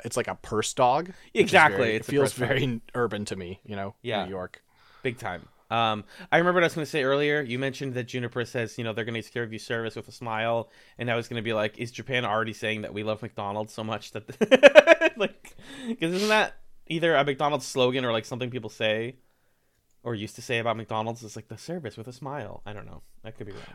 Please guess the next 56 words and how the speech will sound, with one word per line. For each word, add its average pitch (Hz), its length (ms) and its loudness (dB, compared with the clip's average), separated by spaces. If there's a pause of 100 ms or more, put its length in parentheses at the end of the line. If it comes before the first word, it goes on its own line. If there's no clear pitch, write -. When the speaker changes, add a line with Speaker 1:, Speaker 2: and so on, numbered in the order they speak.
(100)
Speaker 1:
Well, 170 120 2
it's 185 120 0
kind 302 160 2
of 190 80 2
a 131 80 2
thing 127 320 0
just - 180 -6
for, 113 160 0
like, 101 160 -4
a 95 60 -6
lot 98 160 -2
of 92 60 -10
fast 101 280 0
food 101 140 -10
chains. 95 260 -8
I 101 60 -6
think 123 180 -4
it's 95 100 -8
bigger 101 360 -6
in 90 420 -12 (120)
Japan, 101 380 -6
actually, 90 340 -10
to, - 120 -14
for 92 220 -10
that, 82 260 -10 (160)
Speaker 2:
I 127 160 2
see. 87 140 -10
Speaker 1:
um, 85 200 -14 (680)
for - 80 -20
the 101 60 -18
thing. 95 140 -12 (460)
Uh, 127 220 6 (100)
also, 160 460 2
incidentally, 131 500 -2
I, 110 160 0 (100)
the, 107 220 -8
I 107 100 -4
pulled 135 240 -2
up 117 120 -4
the 120 80 -6
cat 117 320 -2
stats. - 520 -6 (160)
Speaker 2:
Mm-hmm. 110 300 -8
Speaker 1:
Um, 120 480 2 (680)
America 160 440 4
is 147 120 -2
second 143 260 0
in 135 60 -2
the 131 100 0
world 117 240 2
as 110 100 -4
far 110 220 -2
as 104 80 -4
percentage 117 880 -4
of - 280 -8
people, 110 580 -4